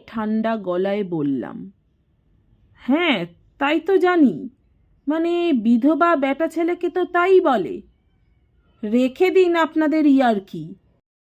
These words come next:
শুনতে পাই নাকি দ্বিতীয় আর কোনো আত্মীয়া নেই হেমদার বাড়ি,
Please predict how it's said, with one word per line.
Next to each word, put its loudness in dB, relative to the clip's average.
শুনতে 2
পাই 4
নাকি 0
দ্বিতীয় 0
আর 2
কোনো -2
আত্মীয়া -4
নেই -2
হেমদার -4
বাড়ি, -10